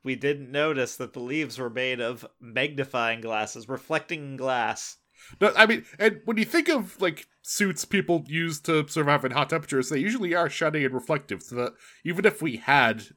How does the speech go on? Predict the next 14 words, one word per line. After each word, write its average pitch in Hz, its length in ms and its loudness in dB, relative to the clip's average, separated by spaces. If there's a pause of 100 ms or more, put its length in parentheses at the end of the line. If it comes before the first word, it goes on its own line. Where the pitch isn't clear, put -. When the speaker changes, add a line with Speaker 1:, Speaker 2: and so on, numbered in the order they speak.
(180)
Speaker 2:
I 123 100 0
think 156 200 0
that 139 160 0
would 131 140 -2
still 127 280 0
be 113 320 0
a 117 100 -4
sign 113 500 0 (360)
of, 104 420 -2 (920)
"Go 117 120 2
with 104 200 -6
this." - 460 -4 (960)
Speaker 1:
Mm-hmm, 175 560 -14
mm-hmm. 131 200 -12